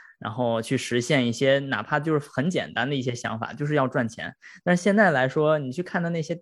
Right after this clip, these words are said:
巨星，然后他可以连续拿很多届的冠军，但是他，呃，跑完比赛之后拍拍胸脯就走了，就是，就是感觉就，这有点太轻松了。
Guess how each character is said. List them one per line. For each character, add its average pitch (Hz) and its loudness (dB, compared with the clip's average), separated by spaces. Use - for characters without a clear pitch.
巨 190 2
星， 160 0
然 120 0
后 143 2
他 151 0
可 160 2
以 127 4
连 120 0
续 147 -6
拿 131 2
很 110 -4
多 139 6
届 180 2
的 135 0
冠 120 0
军， 131 2
但 160 4
是 156 2
他， 170 2
呃， 170 0
跑 - -2
完 180 2
比 165 4
赛 170 6
之 170 4
后 180 8
拍 180 0
拍 185 2
胸 180 -2
脯 175 -2
就 185 -2
走 92 -8
了， 131 0
就 190 4
是， 185 -4
就 202 -4
是 208 2
感 160 0
觉 180 2
就， 254 -2
这 359 2
有 381 6
点 147 6
太 226 2
轻 160 2
松 - 4
了。 185 4